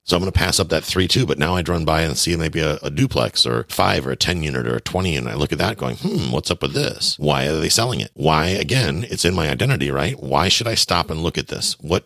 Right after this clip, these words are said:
what about this opportunity grabs my attention? Well, maybe it's, it looks like hell. Maybe the paint's peeling, or there's a bunch of wood pallets or a bunch of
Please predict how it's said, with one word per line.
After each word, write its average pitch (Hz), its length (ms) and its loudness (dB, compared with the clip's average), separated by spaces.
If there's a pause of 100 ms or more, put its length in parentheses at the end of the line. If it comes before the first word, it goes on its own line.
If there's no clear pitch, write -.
(160)
what 92 180 0
about 85 440 0
this - 180 2
opportunity 65 840 0 (140)
grabs 65 340 2
my 60 100 -2
attention? - 400 -4
Well, 78 100 2
maybe 87 260 2
it's, - 220 0
it 69 160 -4
looks 73 200 -2
like 58 160 0
hell. - 220 -4
Maybe 82 140 4
the 78 80 0
paint's 78 320 2
peeling, 67 420 -2
or 64 60 -2
there's 58 220 -4
a - 80 -20
bunch 78 200 2
of 71 80 0
wood 76 160 2
pallets 71 460 0
or 60 40 0
a 58 40 -2
bunch 69 240 -2
of 58 100 -4